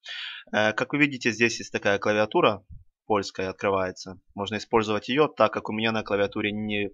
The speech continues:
все буквы. У меня обычная раскладка, поэтому я буду использовать дополнительно эту клавиатуру. Итак, cześć.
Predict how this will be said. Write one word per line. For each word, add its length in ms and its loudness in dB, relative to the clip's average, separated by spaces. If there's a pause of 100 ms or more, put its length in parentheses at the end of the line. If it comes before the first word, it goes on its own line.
все 400 -2
буквы. 520 -6 (320)
У 60 -8
меня 80 4
обычная 320 0
раскладка, 640 0 (220)
поэтому 560 -6 (600)
я 500 2 (600)
буду 200 -2
использовать 440 2
дополнительно 460 -6
эту 220 -6
клавиатуру. 460 -2 (120)
Итак, 300 -2
cześć. 580 -4